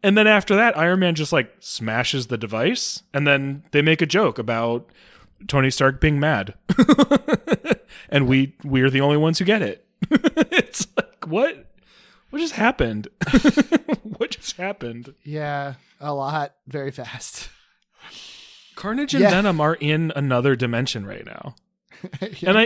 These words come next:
Speaker 1: and I knew that at some point they had to introduce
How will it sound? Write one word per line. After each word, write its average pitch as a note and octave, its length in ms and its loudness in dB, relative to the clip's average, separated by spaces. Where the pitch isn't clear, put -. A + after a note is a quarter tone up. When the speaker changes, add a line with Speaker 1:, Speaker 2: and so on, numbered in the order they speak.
Speaker 1:
and G3+ 140 4
I G#3 80 6
knew G#3 300 4
that C4 120 4
at G3+ 120 0
some F3 240 0
point E3+ 260 0
they D3 140 0
had C#3 280 -2
to C3+ 280 -2
introduce B2 840 -4